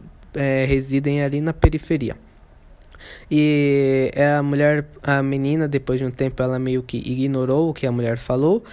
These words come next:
e depois de um tempo ela retornou e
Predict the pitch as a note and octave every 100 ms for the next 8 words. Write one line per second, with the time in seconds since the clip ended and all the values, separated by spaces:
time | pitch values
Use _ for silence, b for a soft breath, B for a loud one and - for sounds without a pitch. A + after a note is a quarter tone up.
0 | B B - D#3+ E3+ F#3 F#3 F3 F3+ F#3
1 | E3+ E3 D#3 F3 F#3+ F3+ D#3 D#3 F#3 b
2 | b - D#3+ D#3 D#3 D3+